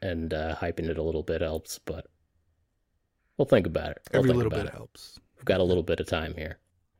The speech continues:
Speaker 1: All right, your turn, Casey. What's new with you?
Speaker 2: Ooh, my turn. Mm.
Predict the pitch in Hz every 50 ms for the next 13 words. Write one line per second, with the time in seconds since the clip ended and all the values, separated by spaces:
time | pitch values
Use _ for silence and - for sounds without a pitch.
0 | _ _ _ _ _ _ _ _ _ _ - 90 82 80 85 92 95 - 110 95
1 | 90 90 - 98 90 90 - 95 92 101 - 98 98 98 95 90 - 101 95 92
2 | - - _ _ _ _ _ _ _ _ _ _ _ _ _ _ _ _ _ _
3 | _ _ - - - 131 127 120 113 107 110 117 117 - - 107 104 104 107 -
4 | _ _ _ - 120 120 123 123 123 120 117 113 113 110 107 104 101 98 101